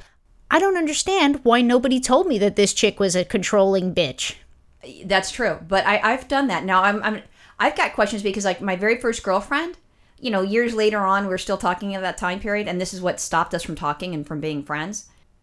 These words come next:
Speaker 2: The new girl that she was dating, Lisa, Le-, Tracy's my, uh, first, uh, girlfriend that I ever had, and then she started dating this girl, Lisa, that was a lot older than Tracy 'cause she liked older women, other than me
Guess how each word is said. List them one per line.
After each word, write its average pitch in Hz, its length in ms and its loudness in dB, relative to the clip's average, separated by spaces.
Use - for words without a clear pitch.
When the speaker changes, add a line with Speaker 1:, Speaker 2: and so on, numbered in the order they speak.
Speaker 2:
The 196 140 2
new 233 200 4
girl 233 180 4
that 214 120 0
she 214 100 -4
was 190 100 -2
dating, 180 460 -2
Lisa, 302 420 -4
Le-, 220 260 -4
Tracy's 208 420 -2
my, 175 260 -2
uh, 151 300 -4
first, 196 380 -6
uh, 151 240 -2
girlfriend 175 300 -4
that 160 60 -4
I 165 40 -2
ever 160 140 -4
had, 165 280 0
and 160 140 -6
then 156 100 -4
she 160 340 -6
started 165 240 -4
dating 170 180 -4
this 156 120 -8
girl, 151 340 -6
Lisa, 190 400 -2
that 160 140 -4
was 165 160 -6
a 156 60 -4
lot 156 240 -2
older 156 200 -6
than 180 120 -6
Tracy 196 320 -6
'cause 185 140 -8
she 170 120 -10
liked 151 220 -4
older 151 180 -6
women, 156 400 -8
other 165 220 -2
than 156 300 -6
me 156 320 -6